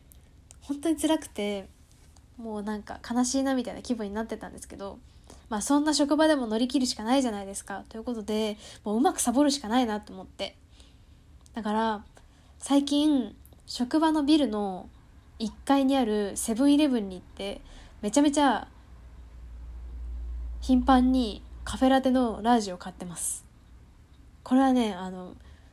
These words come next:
私が見つけた、緊急事態宣言中に見つけた、めちゃくちゃちょうどいいサボり。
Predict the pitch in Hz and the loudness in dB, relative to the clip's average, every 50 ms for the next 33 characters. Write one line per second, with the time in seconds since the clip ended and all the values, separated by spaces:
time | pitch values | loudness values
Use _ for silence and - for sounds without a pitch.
0 | - _ _ 247 233 240 277 285 285 302 302 285 302 311 277 240 208 190 - - | -20 _ _ 0 2 4 4 4 2 2 2 2 4 4 4 4 2 0 -6 -10
1 | - - - - - - - 240 226 220 - - - 262 254 254 262 254 240 208 | -18 -20 -20 -20 -20 -8 -6 -6 -4 -4 0 2 4 4 4 4 2 2 2 0
2 | - - - - _ _ _ - _ - - - - - - - - - - - | -4 -8 -14 -20 _ _ _ -20 _ -20 -20 -20 -20 -20 -20 -20 -20 -20 -20 -20
3 | - - - 277 277 269 262 285 285 269 254 247 - 277 277 269 285 277 262 254 | -18 -4 0 0 0 2 4 4 4 4 4 2 2 2 2 2 2 0 0 2
4 | 262 269 262 247 - 262 254 247 247 247 247 247 - 254 254 254 - 247 220 190 | 2 0 -2 -2 -2 0 2 2 2 2 0 -2 -2 -4 -2 0 -2 -2 -2 -2
5 | 196 208 226 220 - - 311 302 - - - 302 285 285 - 285 285 285 285 285 | -4 -6 -6 -4 -4 -4 -6 -4 -6 -2 -2 -2 -2 2 2 4 6 6 6 6
6 | 285 285 285 277 269 269 294 285 240 - - - - - 208 185 196 185 180 - | 6 6 4 4 4 4 2 2 0 -2 -4 -8 -8 -6 -6 -6 -6 -8 -8 -10